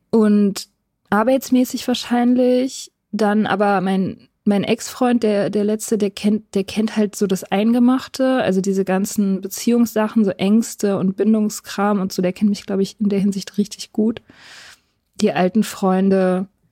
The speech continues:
ne, die kennen halt meine Muster am besten und mein altes Ich und die, ja, also die, die ganze, halt die Vergangenheit.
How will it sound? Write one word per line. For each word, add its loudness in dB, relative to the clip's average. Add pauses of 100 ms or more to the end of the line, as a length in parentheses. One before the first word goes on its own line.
(420)
ne, 2
die 2
kennen 0
halt -2 (640)
meine 0
Muster 2
am 2
besten 0
und -4
mein -6
altes -4
Ich 0
und -6 (180)
die, -6 (1300)
ja, -2
also -2
die, -8
die -10
ganze, -8
halt -2
die 2
Vergangenheit. -2